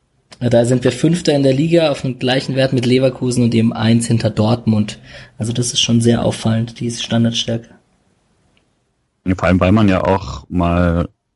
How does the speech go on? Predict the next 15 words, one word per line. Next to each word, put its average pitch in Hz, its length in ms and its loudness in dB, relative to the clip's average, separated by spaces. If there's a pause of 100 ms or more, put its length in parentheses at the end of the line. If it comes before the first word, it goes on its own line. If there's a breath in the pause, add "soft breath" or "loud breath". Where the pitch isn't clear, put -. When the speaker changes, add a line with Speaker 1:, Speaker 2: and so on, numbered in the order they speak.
(140)
Speaker 2:
also 85 160 -4
explizit, 87 480 -6
glaub 90 140 2
ich, 87 100 -4
nach 87 220 -2
der, 85 420 -2
in 92 80 2
der 90 100 2
Hinrunde 101 420 2
so 95 80 -2
eine 92 120 2
Phase 95 320 0
hatte, 92 380 0
wo 90 60 -6
das, - 600 -8